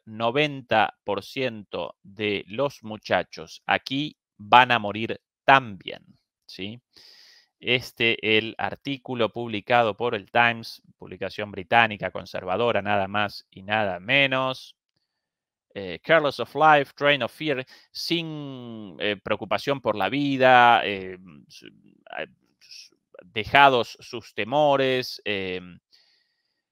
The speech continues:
eh, íntimos con el matar o morir. Eh, esa,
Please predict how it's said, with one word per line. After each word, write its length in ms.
eh, 160
íntimos 640
con 300
el 160
matar 480
o 60
morir. 500
Eh, 480
esa, 1000